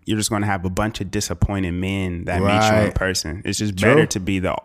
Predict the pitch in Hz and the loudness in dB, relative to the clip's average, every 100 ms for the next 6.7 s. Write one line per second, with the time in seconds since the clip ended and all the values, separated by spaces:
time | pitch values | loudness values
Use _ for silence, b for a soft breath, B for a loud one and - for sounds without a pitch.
0 | - 104 104 - - 95 - 104 98 - | -4 0 0 -2 -2 -2 0 -2 -2 -2
1 | 98 95 95 90 87 85 90 82 87 - | -2 -2 -2 -4 -2 -2 -2 -2 -4 -4
2 | - 127 139 - - 113 104 107 104 - | 0 2 2 0 -2 0 2 2 0 0
3 | 110 101 120 120 107 110 110 - 98 101 | 0 2 2 2 0 0 0 -2 -2 -2
4 | 98 - 95 95 92 85 - _ _ _ | -2 -2 -2 -2 -2 -6 -10 _ _ _
5 | _ _ _ _ - - 113 127 123 117 | _ _ _ _ -12 -4 -2 2 2 2
6 | 117 - 95 90 90 90 - | 0 0 -2 0 -4 -6 -14